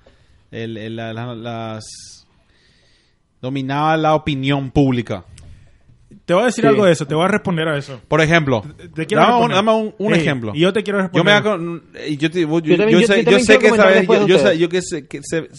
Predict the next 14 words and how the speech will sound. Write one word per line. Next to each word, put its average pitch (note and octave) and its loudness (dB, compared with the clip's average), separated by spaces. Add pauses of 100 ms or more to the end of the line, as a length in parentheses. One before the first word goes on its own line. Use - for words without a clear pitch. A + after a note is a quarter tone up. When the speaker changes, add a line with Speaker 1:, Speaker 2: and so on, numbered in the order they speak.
(160)
Speaker 1:
vas C#3+ 0
a - 0
saber D#3+ 0
exactamente F3 -2
de D#3 -4
qué D3+ -6
estoy D3 -6
hablando. G#2 -12 (360)
Speaker 2:
Sí. C3 -8
Speaker 1:
La C3+ -2
patada D#3 2
a - 4
Dani F3 0
Alves, D#3 0